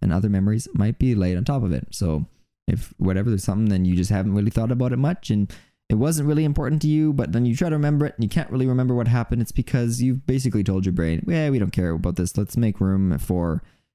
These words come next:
use these, you know, spots, the memory spots on the shelf <laughs> in the, uh, in the brain library. We're gonna store something else here because it's more important." That's what happens. So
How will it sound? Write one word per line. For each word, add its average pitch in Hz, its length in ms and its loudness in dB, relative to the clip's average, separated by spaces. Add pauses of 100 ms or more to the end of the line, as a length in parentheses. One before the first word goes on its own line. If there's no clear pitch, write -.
use 98 260 0
these, 95 460 -2
you 98 140 0
know, 78 180 0
spots, - 560 -8 (220)
the 95 80 2
memory 104 500 0 (460)
spots - 360 -4
on 107 80 0
the 101 60 0
shelf 113 460 -4 (180)
<laughs> - 800 0
in 107 200 0
the, 104 200 2
uh, 98 240 0
in 104 100 0
the 98 60 2
brain 107 320 0
library. 104 680 0
We're 104 120 0
gonna 104 200 2
store 95 280 -2
something 87 280 -2
else 87 180 -2
here 85 140 0
because 123 280 0
it's 123 120 -2
more 95 200 0
important." - 340 -4 (160)
That's 104 160 0
what 92 100 2
happens. - 400 -2
So 90 220 0